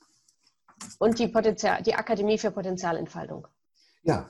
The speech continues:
Speaker 2: also mir hat es auch Freude gemacht. Ich grüße Sie nochmal und natürlich alle unsere Zuhörerinnen und Zuhörer und Schauer. Äh, gucken Sie, was Sie draus machen. Ich
Speaker 1: Ja.
Speaker 2: kann Ihnen nicht sagen, wie das Leben geht. Ich kann nur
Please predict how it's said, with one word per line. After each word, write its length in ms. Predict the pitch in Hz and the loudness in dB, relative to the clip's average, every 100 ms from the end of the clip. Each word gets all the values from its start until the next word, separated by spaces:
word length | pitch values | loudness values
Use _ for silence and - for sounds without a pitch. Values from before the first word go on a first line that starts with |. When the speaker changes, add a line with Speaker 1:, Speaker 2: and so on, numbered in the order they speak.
| - | -2
Speaker 2:
also 220 | 98 110 | 0 4
mir 180 | 120 135 | 4 4
hat 100 | 139 | 2
es 120 | - | 0
auch 140 | 143 | -2
Freude 240 | - 135 127 | 0 0 2
gemacht. 280 | 123 120 - | 2 0 -2
Ich 260 | 104 - | -6 -6
grüße 400 | - 127 127 120 101 | -4 0 2 2 2
Sie 560 | - - - - 113 | 0 -4 -8 -2 2
nochmal 380 | 127 120 120 - | 2 2 0 2
und 220 | 95 90 | 2 2
natürlich 500 | 92 87 98 95 - | 2 0 0 0 0
alle 160 | 90 87 | 2 2
unsere 360 | 87 - 87 - | -2 -2 -4 -2
Zuhörerinnen 640 | 104 98 90 80 73 69 | 2 4 4 2 -4 -6
und 160 | 71 - - _ - - - - | -14 -18 -20 _ -20 -18 -18 -12
Zuhörer 1000 | - - 104 104 - - 80 92 107 113 | -8 0 2 2 0 -4 0 2 2 0
und 200 | - - | -2 -6
Schauer. 400 | - 113 117 - - - - - _ _ _ | 0 2 2 -2 -14 -20 -18 -20 _ _ _
Äh, 320 | 95 90 87 90 98 - 185 _ - | 4 6 4 0 -8 -16 -20 _ -10
gucken 260 | - 135 110 | -4 -2 0
Sie, 160 | 82 | -2
was 120 | 90 - | -2 -2
Sie 80 | |
draus 260 | - 90 - | -2 -4 0
machen. 380 | 95 - 85 - | -2 -2 -10 -10
Ich 360 | 95 95 - - - | -8 -8 -10 -16 -8
Speaker 1:
Ja. 140 | - - | -2 0
Speaker 2:
kann 220 | 92 101 | 2 2
Ihnen 160 | 98 95 | 4 4
nicht 160 | 95 | 4
sagen, 360 | 104 113 120 90 | 4 4 4 2
wie 120 | 95 | 0
das 260 | 92 87 - | 0 0 0
Leben 260 | 90 90 82 | 2 2 2
geht. 280 | 92 127 92 | 2 0 -2
Ich 160 | 92 | -8
kann 220 | - 95 95 | -2 2 4
nur 400 | 95 95 82 | 6 4 0